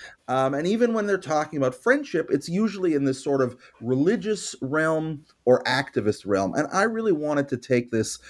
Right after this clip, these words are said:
to the more intellectual and cultural realm. And I wanted to look at friendship, which I think is understudied, uh, in, in, in Black-Jewish relations in this subfield, uh,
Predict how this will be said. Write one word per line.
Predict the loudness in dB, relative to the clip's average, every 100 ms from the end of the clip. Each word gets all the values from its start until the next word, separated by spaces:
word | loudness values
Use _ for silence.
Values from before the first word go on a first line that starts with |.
| -20 _
to | -2
the | 0
more | 2 0 0
intellectual | -2 -4 0 0 0 0 0 2 -2
and | -6
cultural | 0 2 2 0 -2 -2
realm. | -6 -8 -10 -18 _ _ _ _ _ -4
And | 0 0 0 0
I | 0
wanted | 0 0 0
to | -2
look | 2 2 0
at | -2
friendship, | 0 0 2 -2 0
which | 0 0
I |
think | 0 0 0
is | -2
understudied, | 0 0 2 -2 -2 -2 0 0 -2 -10 _ _
uh, | 0 2 2 0
in, | 0 0
in, | 0 2 0
in | 0 0 0 -4 -10 _ _
Black-Jewish | 2 2 0 -2 -2 0
relations | 0 0 0 -2 -2
in | -2
this | -2 -2 -10 -18 -20 0
subfield, | 2 2 2 0 0 -2 -8 -20 -20 _
uh, | -4 -2 0